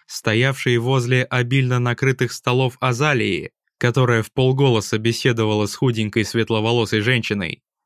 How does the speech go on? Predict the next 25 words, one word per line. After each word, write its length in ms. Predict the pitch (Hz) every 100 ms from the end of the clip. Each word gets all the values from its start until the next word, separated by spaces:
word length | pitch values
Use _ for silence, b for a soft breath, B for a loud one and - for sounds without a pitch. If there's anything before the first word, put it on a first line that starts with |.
| -
лишь 280 | 131 156 -
сухо 300 | 156 143 143
кивнул. 560 | 151 147 147 101 - _ _ _ _ _ _ _
Выглядел 560 | 113 123 131 139 127 131
дядя 400 | 117 110 113 113
Алик 260 | 117 117 120
уже 220 | 107 113
немного 380 | 113 110 107 117
лучше. 500 | 135 120 - 92 - _ b b _
Операция 640 | 107 107 110 117 - 120
прошла 420 | 110 107 - 117 110
успешно, 640 | - 147 120 - 95 82 _ _ _ _ -
и 80 | 110
врачи 460 | 110 110 - 147
уверенно 600 | - 131 127 156 143 127
давали 420 | 123 127 131 139 131
благоприятные 840 | 120 120 - 123 131 123 123 123
прогнозы. 680 | 131 131 151 107 101 - - _ _ _ _ _ _
Конечно, 720 | 113 127 156 - 147 143 139
лишился 600 | 123 131 131 156 151 - 131
части 380 | 147 135 -
желудка, 680 | 135 147 160 135 - 85 - _ _ _ _ _
пил 240 | 135 143
горы 340 | 127 131 135 131
лекарств, 680 | 135 147 135 98 - -